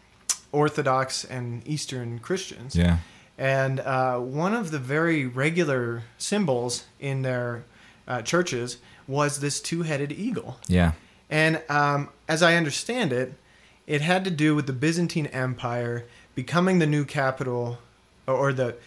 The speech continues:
Speaker 1: Byzantium
Speaker 2: Rome, yeah.
Speaker 1: becoming the new Rome, and becoming the new capital of the Roman, what was the Roman Empire,
Speaker 2: Yeah.
Speaker 1: maybe. That's the best
Speaker 2: Yeah.
Speaker 1: way to say it. So then you have this unity between the church in Rome and the church in Byzantium.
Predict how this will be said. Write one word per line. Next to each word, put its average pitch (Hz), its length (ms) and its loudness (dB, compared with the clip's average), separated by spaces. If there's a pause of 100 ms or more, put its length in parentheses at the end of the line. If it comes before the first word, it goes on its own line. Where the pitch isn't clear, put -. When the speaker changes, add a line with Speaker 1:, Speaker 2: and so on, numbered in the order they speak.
(200)
Speaker 1:
Byzantium 87 840 4
Speaker 2:
Rome, 76 400 4
yeah. 80 140 4
Speaker 1:
becoming 160 400 2
the 139 80 0
new 139 220 0
Rome, 127 500 0 (500)
and 135 200 0
becoming 151 360 2
the 143 60 2
new 143 160 0
capital 131 380 -2
of 117 100 -6
the 117 60 -6
Roman, 117 560 -2 (200)
what 135 200 0
was 135 320 2
the 117 80 -4
Roman 104 300 -6
Empire, 95 320 -10
Speaker 2:
Yeah. 104 120 8
Speaker 1:
maybe. - 300 -4
That's 120 220 -12
the - 60 -12
best 71 220 -4
Speaker 2:
Yeah. 58 60 -6
Speaker 1:
way 53 60 -8
to - 40 -12
say - 200 -10
it. - 100 -10 (440)
So 156 180 2
then 175 360 4 (220)
you 156 160 -2
have 185 240 4
this 139 160 0
unity 151 460 4
between 120 680 -4 (480)
the 123 120 -4
church 135 400 0
in 120 320 -4
Rome 135 420 0
and 123 160 -6
the 117 60 -4
church 117 400 -6
in 107 340 -8
Byzantium. 120 840 -6